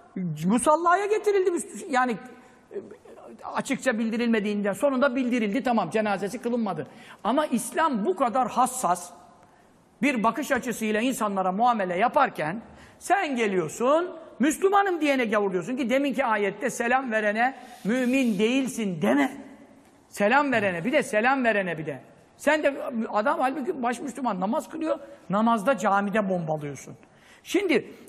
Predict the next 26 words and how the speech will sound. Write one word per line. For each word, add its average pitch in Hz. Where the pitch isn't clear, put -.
burada 269
ee, 175
onun 294
için 240
Efendimiz 240
sallallahu 226
aleyhi 220
ve -
sellem, 226
"Fe 285
eyne 285
mâ 240
lekîtumûm." 190
Nerede 285
bulursanız 254
faktulûm. 202
Şimdi 240
katledin. 214
"Fe 226
inne 294
fî 262
katlihim 294
ecran." 214
Onlarla 254
harp 277
etmekte 233